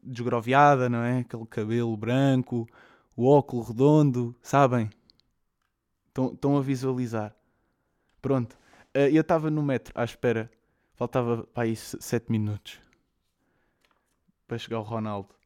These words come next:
E, e do nada aparece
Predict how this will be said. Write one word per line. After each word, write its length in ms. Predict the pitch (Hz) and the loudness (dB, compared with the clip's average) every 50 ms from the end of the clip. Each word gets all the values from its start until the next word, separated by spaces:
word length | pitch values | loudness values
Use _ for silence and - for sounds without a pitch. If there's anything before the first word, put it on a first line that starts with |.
| _ _ _ _ _ _ _ _ _ _ | _ _ _ _ _ _ _ _ _ _
E, 640 | - 127 127 127 127 127 127 127 127 127 127 123 - | -2 0 2 4 4 4 4 6 6 4 4 2 2
e 120 | 131 131 123 | 0 -2 0
do 140 | 123 139 | 2 2
nada 300 | 139 143 139 135 131 135 | 4 4 6 6 8 6
aparece 720 | 135 135 - 139 131 131 135 131 127 120 - - - - | 6 6 6 4 4 6 6 4 4 2 0 -6 -14 -18